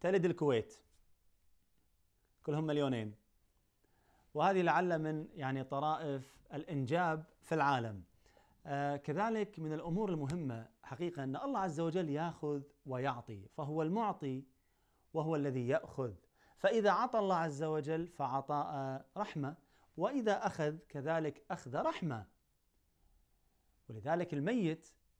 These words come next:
يذهب إلى رحمة الله، والمولود ينزل برحمة الله، وكذلك الإنسان.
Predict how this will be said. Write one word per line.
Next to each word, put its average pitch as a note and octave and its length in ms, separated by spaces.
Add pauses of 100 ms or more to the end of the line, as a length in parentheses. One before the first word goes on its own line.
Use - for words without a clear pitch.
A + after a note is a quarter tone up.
(340)
يذهب G3 380
إلى A3 100
رحمة A#3 360
الله، C#3 320 (340)
والمولود E3+ 960
ينزل D4 460
برحمة G#3+ 420
الله، C#3+ 340 (840)
وكذلك F#3 640
الإنسان. E3 720